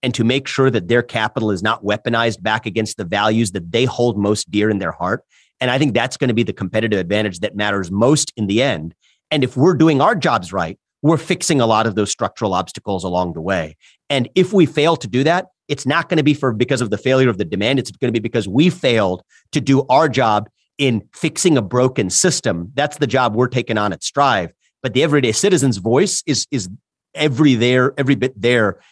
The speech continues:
There's a dam waiting to break for them to actually be heard in our economy and in our corporate boardrooms again.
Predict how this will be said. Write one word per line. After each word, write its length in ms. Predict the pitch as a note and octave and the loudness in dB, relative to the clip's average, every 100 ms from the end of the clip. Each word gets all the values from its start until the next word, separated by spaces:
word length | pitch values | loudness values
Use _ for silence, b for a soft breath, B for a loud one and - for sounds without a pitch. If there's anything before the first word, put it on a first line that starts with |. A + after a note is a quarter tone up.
| b | b
There's 160 | C#3 A2+ | -2 -2
a 40 | |
dam 360 | G2 B2+ C3 B2 | -2 -2 0 2
waiting 260 | A#2 A#2 | 2 0
to 80 | A2 | -2
break 440 | F#2 A#2 A#2+ F2+ - _ | -2 0 0 -2 -10 _
for 140 | - | -4
them 160 | G#2+ G#2+ | -2 0
to 80 | G2+ | -2
actually 260 | G2+ - | -2 -4
be 120 | F#2 | -6
heard 300 | F#2 G#2+ F#2+ | -2 -2 -2
in 140 | F2+ A2 | -2 -4
our 80 | F#2+ | -2
economy 560 | F2 F#2+ F2 E2+ D#2 _ _ - | -2 -2 -2 -4 -6 _ _ -4
and 100 | G#2 | 0
in 60 | |
our 80 | F2+ | 0
corporate 340 | - F#2+ E2 | -2 -6 -6
boardrooms 400 | D#2 F2 D2+ D2+ | -8 -8 -6 -12
again. 280 | D2 C#2+ C2 | -12 -16 -20